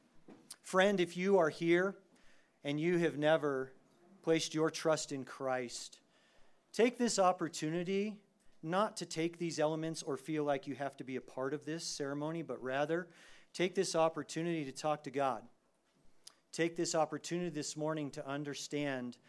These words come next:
there are only two sides in the battle. There are no people in the middle. There are those who follow the world's ways and their own ways, and they are enemies of God,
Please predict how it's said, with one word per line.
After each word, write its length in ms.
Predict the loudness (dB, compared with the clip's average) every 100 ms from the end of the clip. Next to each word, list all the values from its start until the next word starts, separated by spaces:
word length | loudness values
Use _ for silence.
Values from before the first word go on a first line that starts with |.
| -20 _ -4
there 180 | 2
are 160 | 4 6
only 260 | 4 0 -4
two 200 | -6 -6
sides 440 | -2 -2 -2 -4
in 100 | -8
the 80 | -6
battle. 420 | -8 -10 -14 -20 _ -20 -20 _ _ _ _ _ -20 -12
There 320 | -2 0 2
are 140 | 0
no 180 | 0 -4
people 380 | -4 -6 -4 -4
in 80 | -4
the 60 |
middle. 360 | -6 -8 -12 -18 _ _ _ _ -20 -20 _ _ -2
There 140 | 2
are 80 | 4
those 280 | 4 2 0
who 100 | -4
follow 360 | 2 4 4 2
the 100 | 0
world's 420 | 0 2 0 0
ways 320 | 0 0 0
and 160 | -2 -2
their 140 | 0
own 240 | 2 2
ways, 320 | 2 2 0 0
and 100 | 2
they 100 | 4
are 120 | 4
enemies 380 | 2 -2 -4 -6
of 100 | -2
God, 320 | 2 2